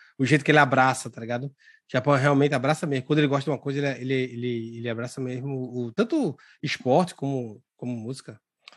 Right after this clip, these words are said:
eu acho, eu acho foda. E, Cris, antes da gente ir embora pro nosso famigerado Que Bebes, que foi um, um papo muito legal, gostei muito.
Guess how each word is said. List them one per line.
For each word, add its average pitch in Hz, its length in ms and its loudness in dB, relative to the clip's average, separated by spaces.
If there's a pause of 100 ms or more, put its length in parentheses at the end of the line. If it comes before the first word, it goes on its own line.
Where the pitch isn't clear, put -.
(300)
eu 120 80 -6
acho, 131 220 -6
eu 120 220 -8
acho 127 140 -10
foda. 110 380 -12 (560)
E, 302 100 4
Cris, 254 580 6 (560)
antes 330 240 4
da 262 80 6
gente 202 240 4
ir 208 40 4
embora 160 320 6
pro 175 80 0
nosso 196 240 4
famigerado 170 480 2
Que - 240 4
Bebes, 160 480 -2
que 240 100 -4
foi 226 160 4
um, 196 300 6
um - 20 0
papo 170 260 4
muito 202 380 8
legal, 143 460 2
gostei 151 280 -4
muito. 165 540 2